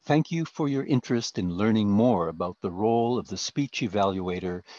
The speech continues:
in agra Speakers International. You can find more information about the speech evaluator role in the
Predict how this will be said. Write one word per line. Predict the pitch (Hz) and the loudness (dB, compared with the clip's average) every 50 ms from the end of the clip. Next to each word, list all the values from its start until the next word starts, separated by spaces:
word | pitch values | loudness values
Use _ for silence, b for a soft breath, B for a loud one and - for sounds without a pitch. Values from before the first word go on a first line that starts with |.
| B B | B B
in | 113 101 85 | -8 -6 -6
agra | - - 104 110 101 113 117 113 104 | -4 -2 -2 -2 -2 -2 -2 -2 -2
Speakers | - - - - 101 - - 110 90 92 | -4 -6 -4 -4 -4 -4 -4 -4 -4 -4
International. | 98 90 107 98 92 95 90 85 87 - - - - - - - - _ _ _ B B B B B B B B B B | -4 -4 -4 -2 -2 -2 -2 -2 -4 -6 -10 -12 -14 -14 -16 -18 -20 _ _ _ B B B B B B B B B B
You | - 110 101 | -8 -8 -4
can | - 107 92 | -2 -4 -4
find | - - 131 110 104 104 104 95 | -2 0 2 2 2 2 2 2
more | 92 101 120 156 196 | 2 4 4 4 4
information | 208 202 - - 180 135 113 110 110 101 - - 107 104 | 4 2 2 0 -4 -4 -4 -4 -4 -6 -8 -8 -10 -10
about | 87 95 90 90 - _ | -8 -8 -10 -10 -10 _
the | 95 | -16
speech | - - - - 165 160 - - | -16 -14 -12 -12 -12 -10 -10 -12
evaluator | 123 95 101 98 92 92 92 92 92 95 90 92 87 | -10 -6 -4 -4 -4 -4 -6 -8 -10 -10 -10 -10 -10
role | 87 92 95 92 95 95 101 95 b b b b b | -8 -6 -6 -6 -6 -8 -10 -14 b b b b b
in | 117 98 92 | -12 -10 -10
the | 90 - | -10 -12